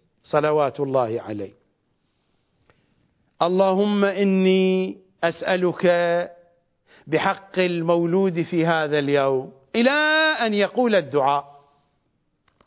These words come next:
وهو يتحدث عن الحسين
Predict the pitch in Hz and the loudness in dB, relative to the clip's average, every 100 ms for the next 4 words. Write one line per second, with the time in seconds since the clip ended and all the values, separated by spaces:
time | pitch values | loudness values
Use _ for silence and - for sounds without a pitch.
0 | _ _ _ _ _ _ _ _ _ _ | _ _ _ _ _ _ _ _ _ _
1 | _ _ _ _ _ _ _ _ _ _ | _ _ _ _ _ _ _ _ _ _
2 | _ _ _ _ _ _ _ - 170 185 | _ _ _ _ _ _ _ -2 0 2
3 | 196 185 185 208 208 185 180 156 170 160 | 2 2 0 -2 -2 -2 -2 -2 0 -2
4 | - 156 175 175 156 139 | -4 -2 0 0 -2 -4